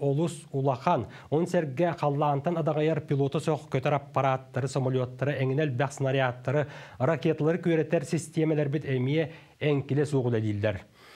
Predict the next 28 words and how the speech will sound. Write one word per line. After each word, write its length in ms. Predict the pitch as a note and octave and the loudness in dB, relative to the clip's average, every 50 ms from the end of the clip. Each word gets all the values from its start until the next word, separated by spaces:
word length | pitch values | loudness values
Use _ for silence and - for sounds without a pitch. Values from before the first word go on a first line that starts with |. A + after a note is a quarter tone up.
| - - - - - - - | -20 -20 -20 -20 -20 -12 -2
Анал 260 | - C#3 E3+ G3+ A3 F#3 | 0 2 2 2 2 2
военный 400 | F3+ F#3 F#3 F#3 F3+ F#3+ G3+ G#3 | 2 2 4 4 4 4 2 2
операция 460 | G3 G3 F#3 F#3+ F#3+ F3 F#3 F#3 G3 | 2 2 2 2 2 2 2 0 0
сағылнияғаттан 680 | E3+ F#3+ F3+ F3 F3+ F3+ F3+ F3+ E3 E3 E3+ - F3+ F3 | 2 2 2 4 4 4 4 2 2 0 0 0 2 2
өсте 260 | D#3+ C3 - - - F3+ | 2 0 -2 0 0 2
ағыт 280 | F3+ E3+ E3 E3+ F3 D#3 | 2 2 0 -2 -4 -6
өттен 240 | - - E3+ D#3+ | -2 0 0 0
үч 240 | A2+ C3 E3 D#3 - - - | 0 -2 -6 -6 -6 -6 -6
жүз 140 | E3 D#3 D#3+ | -4 -2 0
ағуын 300 | D3 D3 D#3+ E3 D#3+ C3+ | 0 0 2 0 0 0
бир 140 | B2+ D#3 D3+ - | 0 0 -2 0
самолет, 720 | - D3 B2+ B2 B2 A#2+ A#2 C3+ D#3+ F3 F3 E3+ F3 C3+ A#2 - | 0 0 2 2 0 0 0 0 2 2 0 0 -2 -10 -10 -6
ике 360 | - C#3+ C#3 - - D#3 D#3+ | -6 -6 -6 -4 -2 -2 -2
жүз 100 | D3+ D#3 C#3+ | 0 0 0
алты 300 | C3 B2 B2 - D#3 C#3+ | -2 -2 -2 -2 -2 0
вертолет, 800 | C3+ C3+ C3 - - - B2 A#2+ A#2 A#2+ C#3 E3+ F3+ F3 F3 F3 - - - | 0 0 -2 -4 -4 -2 0 0 0 0 0 2 2 0 0 -4 -16 -14 -4
үч 220 | - E3 D3+ E3 - | -4 -4 -2 -2 -4
жүз 200 | D#3 E3 D3+ C3+ | -4 -4 -4 -4
бир 240 | A#2 A2+ D3 D#3+ C#3+ C#3 | -4 -2 -2 -2 -2 -4
би-, 160 | A#2 C#3 C#3+ | -4 -4 -6
пилоты 460 | C#3 - D3 C#3+ C#3 C#3 C3+ C#3 D#3 | -4 -2 -2 0 0 0 0 0 -2
соқ 240 | C#3 D#3+ D3+ C#3 D3 - | -2 0 -2 -2 -2 -2
көтер 260 | - B2+ B2+ - D3+ C#3 B2+ | -4 -4 0 0 0 0 0
аппарат, 720 | A#2+ - - - - B2+ B2 B2 C#3+ E3 E3+ D#3+ - - - | -2 -6 -14 -4 -2 -2 0 2 2 2 0 0 -2 -10 -6
төрт 300 | C#3+ D3+ D#3 D#3 - D#3+ | -4 -4 -4 -2 -4 -4
жүз 160 | D3 C3 C3+ | -2 -2 -4
икки 400 | B2+ - - - - - E3 D3+ | -4 -6 -14 -18 -8 -4 -2 -2
зенитный 500 | B2+ C3 C#3 C#3 C3 C3 B2+ C3+ D3+ | 0 0 0 0 0 -2 -2 -2 -2